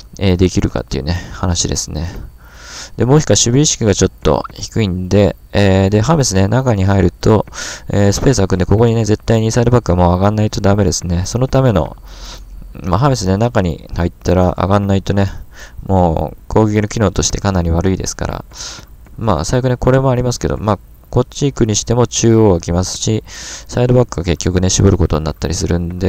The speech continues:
ですね。で、ハメス上がれば、この形と。で、ここにね、スペースあるとすれば、えー、堂安かね、まあ、乾あたりが、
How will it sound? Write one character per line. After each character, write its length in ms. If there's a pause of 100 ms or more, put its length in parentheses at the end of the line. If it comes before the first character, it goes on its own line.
で 40 (460)
す 180
ね。 180
で、 100
ハ 100
メ 100
ス 140
上 60
が 100
れ 80
ば、 200 (380)
こ 120
の 100
形 400
と。 200
で、 100
こ 160
こ 120
に 120
ね、 120
ス 100
ペ 120
ー 40
ス 140
あ 60
る 80
と 100
す 160
れ 100
ば、 200 (540)
え 160
ー、 20
堂 160
安 120
か 120
ね、 160 (480)
ま 120
あ、 40
乾 240
あ 80
た 80
り 100
が、 180